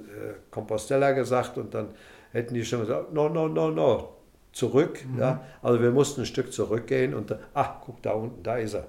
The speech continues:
Speaker 2: Mhm.
Speaker 1: Dann den Weg her. Und da war es auch so ein Tag gewesen, äh, es ist an für sich bloß ein Weg da, dann brauche ich den auch nicht kennzeichnen.
Speaker 2: Mhm.
Speaker 1: Da sind wir auch gelaufen und gelaufen und kamen wir im Wald rein.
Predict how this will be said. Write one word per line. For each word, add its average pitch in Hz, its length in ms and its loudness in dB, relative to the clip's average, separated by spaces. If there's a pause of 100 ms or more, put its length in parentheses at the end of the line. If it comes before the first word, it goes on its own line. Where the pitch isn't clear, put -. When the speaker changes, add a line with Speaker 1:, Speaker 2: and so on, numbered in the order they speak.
(100)
Speaker 2:
Mhm. 131 360 -2 (120)
Speaker 1:
Dann 110 260 -2
den 113 180 0
Weg 110 220 0
her. 104 260 -4
Und 104 160 -4
da 113 140 4
war 123 140 8
es - 160 -2
auch 123 180 0
so - 140 0
ein 123 120 -2
Tag 139 240 0
gewesen, 147 540 4 (640)
äh, 120 280 0 (720)
es 117 180 -6
ist 151 160 -6
an 143 180 2
für 135 160 -2
sich 120 220 0
bloß 120 240 2
ein 127 240 4
Weg 113 260 2
da, 120 220 8
dann 113 140 4
brauche 117 240 4
ich 113 60 -4
den 117 180 2
auch 110 120 4
nicht 110 180 -4
kennzeichnen. 123 760 2 (140)
Speaker 2:
Mhm. 131 220 -4 (340)
Speaker 1:
Da 113 60 -6
sind 120 180 2
wir 123 100 8
auch 120 200 6
gelaufen 127 600 6
und 107 120 -4
gelaufen 123 580 2
und 110 140 -2
kamen 113 240 0
wir 104 80 2
im 85 120 -8
Wald 139 380 4
rein. 139 300 4